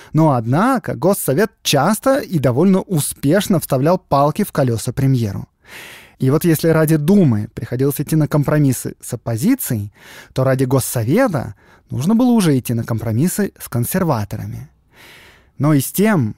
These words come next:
и с другим Столыпин справлялся несколько лет. С переменным успехом, конечно, но справлялся. Третьим препятствием,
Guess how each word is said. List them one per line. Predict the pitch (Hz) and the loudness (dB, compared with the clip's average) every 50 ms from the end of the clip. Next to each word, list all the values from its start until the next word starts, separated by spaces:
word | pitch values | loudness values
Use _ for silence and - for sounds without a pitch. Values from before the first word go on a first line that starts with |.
| _ _ - | _ _ -4
и | - 147 143 | -2 -2 -2
с | |
другим | 117 113 127 120 107 104 127 170 208 202 147 127 | 0 0 -2 -2 -2 -2 0 2 2 2 2 0
Столыпин | - - - 113 123 160 190 196 170 | -4 -6 -4 -2 0 0 0 0 0
справлялся | 139 - - - 160 156 143 135 131 131 143 165 170 - - | -2 -2 -2 -2 0 2 2 2 2 2 2 0 0 0 0
несколько | 185 143 123 120 117 - - 131 - - 143 | 0 0 0 0 -2 -4 -6 -8 -6 -4 -2
лет. | 151 147 117 98 - | -2 0 -2 -4 -6
С | - - | -12 -10
переменным | - - 104 113 123 123 113 113 107 | -8 -4 -2 -2 -2 -2 -2 -2 -4
успехом, | 110 - - - 208 269 277 294 269 | -6 -6 -4 -2 -2 0 2 2 2
конечно, | - 269 262 262 254 - 247 233 | 2 2 2 2 2 2 2 2
но | 208 156 135 135 143 147 147 147 147 | 2 4 4 2 2 2 2 0 0
справлялся. | - - 147 151 160 185 185 123 107 110 - - 127 135 - - _ _ _ _ _ - - - - - - - - - _ _ | -2 -2 -2 0 2 2 2 0 0 -4 -8 -10 -14 -14 -16 -18 _ _ _ _ _ -20 -20 -20 -20 -20 -20 -20 -20 -20 _ _
Третьим | - 127 147 220 - - 180 | -2 0 2 2 2 2 2
препятствием, | 151 - 143 - - 123 110 107 - - - 117 104 | 2 2 0 -2 -2 -2 -4 -6 -8 -12 -12 -12 -12